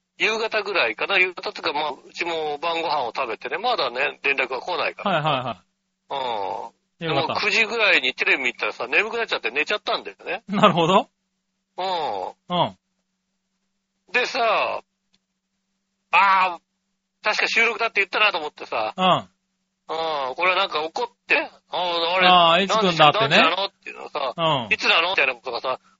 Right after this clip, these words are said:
Speaker 1: 来るかと思いきやさ、
Speaker 2: うん。
Speaker 1: 何も来なかった。
Speaker 2: <laughs> そうなんだ。
Speaker 1: 何も来なかったわけ。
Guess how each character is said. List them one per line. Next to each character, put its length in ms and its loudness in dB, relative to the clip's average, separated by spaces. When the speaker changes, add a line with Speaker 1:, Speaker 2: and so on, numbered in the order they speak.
Speaker 1:
来 100 -4
る 80 -2
か 120 -2
と 100 -6
思 160 -2
い 40 -4
き 60 -8
や 100 0
さ、 300 -6
Speaker 2:
う 80 -4
ん。 320 0
Speaker 1:
何 240 0
も 120 0
来 100 -4
な 100 2
か 140 -4
っ 20 -20
た。 400 4
Speaker 2:
<laughs> 20 -20
そ 120 -2
う 40 4
な 120 8
ん 60 -10
だ。 160 -14
Speaker 1:
何 200 4
も 40 0
来 0 -
な 0 -
か 0 -
っ 20 -
た 60 -2
わ 80 -4
け。 240 -4